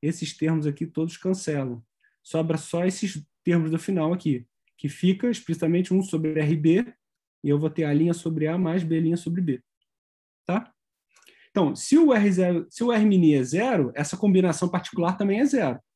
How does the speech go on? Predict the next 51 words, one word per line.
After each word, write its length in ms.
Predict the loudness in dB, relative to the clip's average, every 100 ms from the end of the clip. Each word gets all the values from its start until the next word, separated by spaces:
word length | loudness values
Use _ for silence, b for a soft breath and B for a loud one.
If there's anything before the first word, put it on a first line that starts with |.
| _ _ _ _
certo? 420 | _ -4 -4 -8 _ _ _ _ _ _
Se, 240 | -18 -18 _
se 140 | 0
o 80 | 2
R 160 | 4 2
zero 200 | 2 2
zero 300 | 2 2 2
é 60 |
zero 300 | 0 0 2
e 20 | 2
o 40 |
R 160 | 2 4
um 260 | 4 4
um 60 | 2
é 60 |
zero, 320 | 0 0 0 -2
então 220 | 0 0
a 40 |
soma 360 | 0 -2 -2 -2
também 180 | -6 -6
tem 120 | -8
que 60 |
ser 140 | -6 -6
zero. 260 | -4 -6 -8 _ _ _ _ _ _ _ _ _ -2
E 80 |
aí 100 | 0
a 40 | 2
gente 280 | 4 4 4
encontra 480 | 4 4 2 2
de 140 | 0 -2
cara 560 | -2 0 0 0 -4 _ _ _ _ _ _ _ _ _ _ _
que 280 | -6 -4 -4 -2
esse 420 | 0 0 -2 -2
cara 220 | 0 -2
aqui 140 | -2 -2
dentro 240 | -2 -2
tem 100 | -2
que 60 | -4
ser 180 | -2 0
zero, 460 | 0 0 0 -2
ou 180 | -4 -4
seja, 600 | -4 -2 0 0 0 -4 -6 _ _ _ _ -6
o 160 | -2
A 260 | -2 -2 -8 _ _ _
tem 120 | -4
que 60 | -2
ser 120 | -4
inversamente 480 | -2 -2 -2 -6 -6
proporcional 460 | -10 -8 -4 -2
ao 100 | -2
B, 280 | 0 0 -2